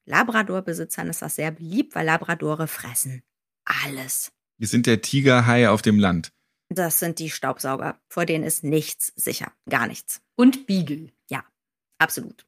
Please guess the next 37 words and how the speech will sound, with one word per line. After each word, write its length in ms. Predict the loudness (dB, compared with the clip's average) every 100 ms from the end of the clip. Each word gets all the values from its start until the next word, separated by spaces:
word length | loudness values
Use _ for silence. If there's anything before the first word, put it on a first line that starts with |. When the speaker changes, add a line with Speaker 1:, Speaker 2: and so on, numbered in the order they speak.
| _
Speaker 1:
Also 200 | 0 2
die 320 | 0 -2 -2 -2
haben 160 | -2
auf 120 | -2
jeden 120 | -4 -2
Fall 140 | -2
eine 140 | -2
sehr 240 | 0 -2 0
hohe 120 | -2
Trefferquote. 760 | -4 -8 -8 -10 -14 -16 -16 -16 _ -20 -20 -20 -20 _ _ _
Und 520 | 0 2 4 2 0 -2
so 180 | 0
auch 280 | 2 2 0
in 180 | -2 -4
diesem 540 | -4 -6 -6 -8 -10 -16 _ _
Notdienst 720 | 4 4 2 0 0 0 -4
natürlich, 640 | -8 -8 -8 -6 -6 -6 -10
wie 60 |
immer, 440 | -8 -4 -2 -4 -4
Sonntagmittag. 1000 | -6 -6 -8 0 2 2 0 -4 -6 _ _ _ _ _
Ich 80 | 0
hatte 180 | 0
schon 200 | -2 -6
ein 60 | -2
paar 180 | 2 2
von 180 | 2 -2
den 140 | -2
Viechern 320 | -4 -4 -4
kotzen 360 | -4 -6 -4 -4
lassen, 340 | -4 -2 -4
weil 200 | 0 0
irgendwie 380 | 0 -4 -4 -4
hatten 180 | -4 -4
die 60 |
sich 240 | -6 -4 -2
alle 140 | -2
versammelt. 520 | -2 0 2 2 2